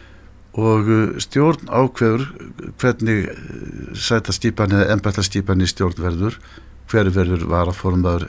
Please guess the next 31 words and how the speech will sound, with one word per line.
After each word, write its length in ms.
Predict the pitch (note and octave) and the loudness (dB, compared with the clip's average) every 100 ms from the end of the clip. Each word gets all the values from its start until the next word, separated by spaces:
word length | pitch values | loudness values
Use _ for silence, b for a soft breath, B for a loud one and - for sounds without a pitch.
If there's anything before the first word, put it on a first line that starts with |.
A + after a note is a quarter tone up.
| - F2+ - F2+ | -10 -14 -10 -4
ritari, 540 | F#2 F2+ - F#2+ F#2 - - | -2 -2 0 0 2 -2 -2
gjaldkeri 480 | G2 G2 G2 G#2+ | -2 -2 -2 0
og 120 | A#2 C#3+ | 2 4
meðstjórnandi. 720 | C#3 - - - - - - - - - - - | 2 0 -4 -6 -12 -12 -16 -20 -20 -20 -20 -4
Eftir 240 | A#2 - B2 | -2 0 0
því 140 | C#3 C#3 | 2 4
sem 180 | D3 C3 | 4 4
ég 80 | C3+ | 2
best 220 | C3+ - | 0 2
veit, 160 | C#3 C3 | 2 2
þá 160 | B2 | 2
er 140 | B2+ C3+ | 2 0
ekki 180 | - C3 | -2 0
verið 200 | A#2+ B2+ | 2 2
auglýst 280 | B2+ - | 2 0
eftir, 380 | A#2 - A#2 G#2 | -4 -2 0 2
uh, 280 | G#2+ G#2 F#2+ | 2 2 2
framboðum, 640 | - A#2 A2+ A#2 A#2 B2 B2 | 0 -2 0 2 4 2 0
uh, 440 | - - - - - | -6 -16 -16 -16 -8
til 220 | A2 G#2+ G#2 G#2+ | -2 -2 -4 -2
formanns 440 | A2+ G#2+ B2 - | 0 0 0 -2
eða 300 | - G2 G2 G2 - - - | -2 0 0 -2 -8 -12 -4
annarra 320 | G#2+ G#2+ F#2+ | 0 0 0
stjórnarstarfa 760 | - A2 F#2+ G2+ A2+ A#2 C3+ C#3+ B B B B B B - - | 0 -2 -2 -4 -2 0 0 -2 B B B B B B -20 -10
og 260 | - G2+ - G2 | 0 0 0 0
það 200 | A#2 A2 | 0 2
verður 200 | G#2+ G#2 | 0 0
gert 320 | A2+ G2 - - | 0 -2 -6 -6
í 160 | A2+ G#2 - - | -2 0 -2 -2
tæka 280 | G#2+ G2+ F#2+ | -2 -2 -2
tíð 320 | G2 F#2+ | 0 0